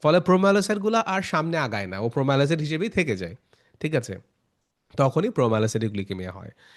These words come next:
এবং এটার একটা ক্লাসিক ভ্যারাইটি বা ক্লাসিক প্রেজেন্টেশন হলো, এ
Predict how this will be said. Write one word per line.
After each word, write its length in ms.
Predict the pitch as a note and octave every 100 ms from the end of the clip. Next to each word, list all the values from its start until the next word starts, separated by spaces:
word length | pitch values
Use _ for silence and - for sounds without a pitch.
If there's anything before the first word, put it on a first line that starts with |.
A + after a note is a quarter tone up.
| - -
এবং 340 | A#2+ C#3 C#3+ E3+
এটার 240 | F#3 C4+
একটা 200 | C4 C4
ক্লাসিক 480 | B3+ F3 E3+ A#3+ E3
ভ্যারাইটি 420 | C3+ C#3+ D3 G3+
বা 120 | C#3+
ক্লাসিক 520 | A#2+ - B2+ C3+ F#3
প্রেজেন্টেশন 520 | - A#2+ B2 C3 E3+ E3
হলো, 360 | D#3 G3 - -
এ 140 | A2